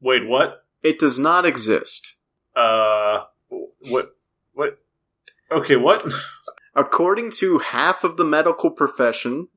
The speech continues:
Speaker 2: who consist of doctors and, and professors and people who do research,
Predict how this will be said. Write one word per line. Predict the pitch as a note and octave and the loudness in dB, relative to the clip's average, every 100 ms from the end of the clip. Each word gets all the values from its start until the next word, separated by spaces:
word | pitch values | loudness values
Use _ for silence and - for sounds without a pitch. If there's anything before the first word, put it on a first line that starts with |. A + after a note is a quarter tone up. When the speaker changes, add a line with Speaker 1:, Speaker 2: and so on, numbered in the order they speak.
| _ _ | _ _
Speaker 2:
who | - B2 A#2 A2+ A2+ | -6 -4 -4 -8 -4
consist | A#2+ A2+ B2 | -4 -2 -4
of | A#2 G#2+ | -4 0
doctors | G#2+ A2 - B2+ A#2+ | 2 2 4 4 4
and, | A#2 | 0
and | G#2+ A2 G#2+ G2+ - _ | -2 -4 -6 -10 -16 _
professors | B2 A2+ G#2 G#2 B2 A2+ | 0 2 0 2 -2 -2
and | G#2 | -6
people | A2 A2+ A2+ | -6 -6 -6
who | A2 | -4
do | G2+ | -4
research, | D3+ A3 - G4 - - | -2 -2 0 0 -2 -6